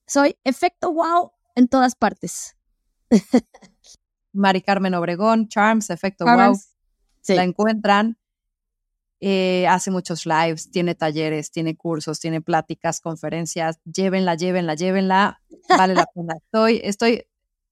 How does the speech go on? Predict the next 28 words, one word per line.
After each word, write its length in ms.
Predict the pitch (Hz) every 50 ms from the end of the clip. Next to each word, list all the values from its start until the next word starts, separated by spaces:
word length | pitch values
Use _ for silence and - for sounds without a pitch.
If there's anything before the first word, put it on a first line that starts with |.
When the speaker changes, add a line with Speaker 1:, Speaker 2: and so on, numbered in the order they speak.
| _ _ _ _ _
Speaker 2:
te 80 | 226
voy 80 | 233 254
a 20 |
decir, 140 | 233 240 254
estoy 220 | 226 - - 262 247
muy 140 | 262 269
inspirada 520 | 262 240 - _ 220 190 185 196 196 202 220
y 40 | 208
sobre 260 | - 196 175 175 165
todo 400 | - 185 190 202 202 - - _ _ _ _ _ _ _ _ _ _ _ _
iba 240 | - 226 208 220 220
anotando 500 | 220 214 202 190 - 196 185 190 196 202
cosas 360 | - 190 175 - 196 190 -
que 260 | - 185 170 156 - - _ _ _ _ _ _ _ _ _ _ _ _
tengo 180 | - 208 214 220
el 100 | 220 208
privilegio 520 | - 202 185 180 170 180 185 - - 220
de 80 | 202 175
tener 320 | - - 151 165 170 165
tu 140 | - - 190
celular 580 | - - 190 165 160 156 151 156 165 180 196 208
y 60 | 196
poder 360 | 202 - 165 165 175 180 185
después 400 | 185 190 - - _ - 190 175
echarnos 460 | 202 185 - 190 175 175 180 180 -
una 140 | 190 185 185
llamada 420 | 175 160 160 165 165 170 175 190 196
porque 500 | - 190 165 - - 170 165 160 156